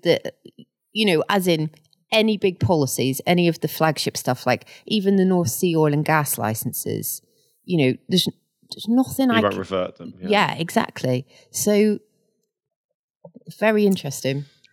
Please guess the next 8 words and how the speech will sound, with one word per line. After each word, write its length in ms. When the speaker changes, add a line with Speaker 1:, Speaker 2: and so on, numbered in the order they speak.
Speaker 2:
We 360
are, 600
I 60
mean, 200
I'm 260
a 40
bit 320
bored 520